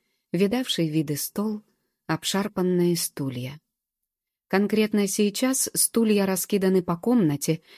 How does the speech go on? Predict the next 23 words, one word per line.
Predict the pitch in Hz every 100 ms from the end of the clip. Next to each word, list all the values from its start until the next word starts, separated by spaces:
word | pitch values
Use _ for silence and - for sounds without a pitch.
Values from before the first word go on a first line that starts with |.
| _
а | 170
мой | 165 156
младший | 156 156 156 - 160
брат | 147 190 196
едва | 165 160 170
не | 170
забился | 165 165 175 196 185 175
под | 180 175
стол. | - - 127 123 - _ _ _ _ _ _ _
Он | 175 175
бы | 165 170 165 -
забился, | 151 170 170 151 123 117 - 131 - _ _ -
да | 160 156 151
габариты | - 165 156 165 135 127
не | 135
позволяют. | 139 143 143 143 139 139 - _ _ _ _ _ _ _ _ _ _ _
Напротив | - 185 190 277 269 196
него, | 175 160 214
скрестив | - 170 170 - 247 -
руки | 170 165
на | 156
груди, | 147 160 151 233
стоит | - 175 175 196